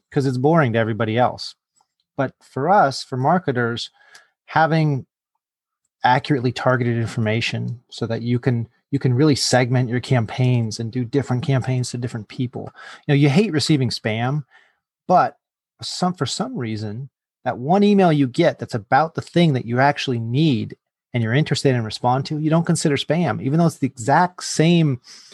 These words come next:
mechanism as all the other emails you got. This one you were just interested in. Um, and so that's, our goal is to, as much as possible, have accurate information so the message actually gets to people, and have as deep information as possible.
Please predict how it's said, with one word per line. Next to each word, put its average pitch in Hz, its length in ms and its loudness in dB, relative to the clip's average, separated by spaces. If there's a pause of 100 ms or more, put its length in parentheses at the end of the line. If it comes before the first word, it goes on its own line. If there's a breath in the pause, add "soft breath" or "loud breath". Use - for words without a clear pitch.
(120)
mechanism 131 600 2
as 127 120 2
all 160 140 6
the 143 120 4
other 180 160 4
emails 107 300 0
you 104 80 -8
got. 110 300 2 (240 loud breath)
This 190 200 0
one 151 160 4
you 131 120 2
were 135 80 4
just 143 260 0
interested 151 440 0
in. - 220 -8 (680)
Um, 113 320 -8
and 123 120 -2
so 127 80 0
that's, 143 240 2
our 156 180 2
goal 135 260 2
is 120 180 -2
to, 113 320 -6 (380 soft breath)
as 135 160 2
much 147 240 2
as 117 100 -6
possible, 120 640 -2 (480)
have 127 220 0 (720)
accurate 156 400 2
information 117 640 -4
so 117 100 -8
the 101 80 -8
message 113 320 -4
actually 107 280 -6
gets 139 200 -2
to - 100 -10
people, 117 460 -6 (720 loud breath)
and 160 420 4
have 110 220 0
as 104 120 -6 (100)
deep 185 200 2
information 120 560 0
as 107 120 -4
possible. 120 680 0